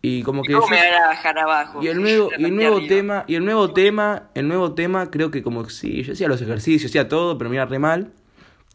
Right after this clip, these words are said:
Speaker 1: Y nada, me, me terminó llevando diciembre este año y la probé, viste, al primer día la probé porque dije,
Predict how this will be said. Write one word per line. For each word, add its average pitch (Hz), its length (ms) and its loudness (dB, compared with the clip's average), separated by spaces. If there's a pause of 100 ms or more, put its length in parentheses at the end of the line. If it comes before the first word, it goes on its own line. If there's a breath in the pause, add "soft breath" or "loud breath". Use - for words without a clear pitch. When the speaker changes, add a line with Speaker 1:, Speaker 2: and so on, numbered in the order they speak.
(520)
Speaker 1:
Y 131 180 -4
nada, 123 320 -2
me, 60 240 -12
me 62 220 -12
terminó 113 460 -6
llevando 117 360 -4
diciembre 110 400 -4
este 110 160 -8
año 110 240 -4
y - 500 -16 (320 soft breath)
la 123 140 -4
probé, 156 280 0
viste, 123 420 -4
al 110 80 -6
primer 139 220 -4
día 156 100 0
la 123 100 0
probé 123 300 -2
porque 110 180 -6
dije, 113 360 -6